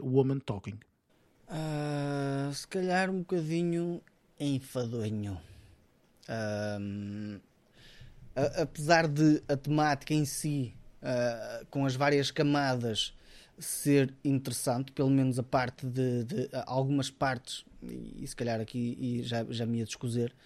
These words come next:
Speaker 2: ahm, mas algumas das partes, ahm,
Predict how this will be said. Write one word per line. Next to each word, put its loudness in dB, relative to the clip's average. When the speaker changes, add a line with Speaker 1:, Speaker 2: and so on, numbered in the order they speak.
Speaker 2:
ahm, 0
mas 2
algumas 4
das 0
partes, 2
ahm, 0